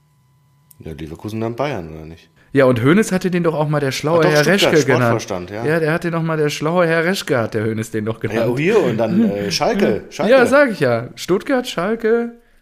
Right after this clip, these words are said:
Speaker 2: Leverkusen. Ja, ja. Ja, Wahnsinn. Okay, macht jetzt
Speaker 1: Ja, aber
Speaker 2: gerade gar nichts.
Speaker 1: Leverkusener
Speaker 2: Ja.
Speaker 1: Urgestein, da ist ja alles, äh,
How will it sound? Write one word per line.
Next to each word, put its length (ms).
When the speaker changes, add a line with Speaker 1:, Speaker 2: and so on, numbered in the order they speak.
Speaker 2:
Leverkusen. 500
Ja, 160
ja. 220
Ja, 260
Wahnsinn. 420
Okay, 280
macht 200
jetzt 100
Speaker 1:
Ja, 60
aber 120
Speaker 2:
gerade 120
gar 80
nichts. 80
Speaker 1:
Leverkusener 380
Speaker 2:
Ja. 60
Speaker 1:
Urgestein, 640
da 120
ist 100
ja 60
alles, 300
äh, 420